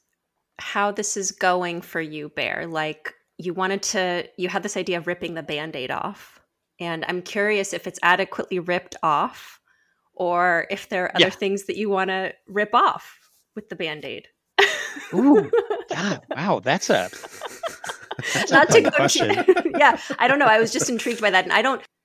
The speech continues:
Speaker 1: I don't know if I generally resonate with the concept of, like, "Okay, let's get in there and rip something off and just do it." But there, I felt intrigued that you wanted to,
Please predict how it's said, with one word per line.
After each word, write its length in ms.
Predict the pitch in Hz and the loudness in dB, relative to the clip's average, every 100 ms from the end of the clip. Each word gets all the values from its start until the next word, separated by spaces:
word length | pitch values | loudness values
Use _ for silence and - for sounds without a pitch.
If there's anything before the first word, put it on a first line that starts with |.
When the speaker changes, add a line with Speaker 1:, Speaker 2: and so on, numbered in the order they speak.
| - | -2
Speaker 1:
I 60 | |
don't 160 | 233 269 | 0 0
know 100 | 277 | -2
if 140 | 285 | -2
I 60 | 226 | -2
generally 500 | 214 202 214 214 190 | -2 -2 0 -2 -2
resonate 420 | 180 180 185 185 | -2 -2 -4 -6
with 100 | 196 | -6
the 60 | 196 | -8
concept 420 | - 185 190 - | -8 -8 -8 -10
of, 100 | 175 | -8
like, 180 | 156 151 | -8 -8
"Okay, 220 | 190 269 | -4 -4
let's 200 | 180 180 | -4 -6
get 220 | - 247 | -6 -4
in 80 | 247 | 0
there 140 | 233 202 | 2 2
and 120 | 185 | 2
rip 140 | 220 | 0
something 360 | 220 196 196 180 | 0 -2 0 4
off 240 | 190 185 | 4 4
and 160 | 175 170 | 0 -6
just 280 | 170 - 165 | -8 -10 -4
do 140 | 214 | 0
it." 160 | 202 - | 0 0
But 160 | 180 170 | -4 -2
there, 160 | 185 180 | -2 -4
I 140 | - 180 | -4 -6
felt 260 | - 202 | -4 -4
intrigued 540 | 208 196 240 226 - - | -4 -6 -4 -4 -4 -12
that 120 | - | -10
you 140 | 175 175 | -8 -8
wanted 380 | 170 175 165 - | -6 -8 -8 -10
to, 280 | 165 156 | -8 -8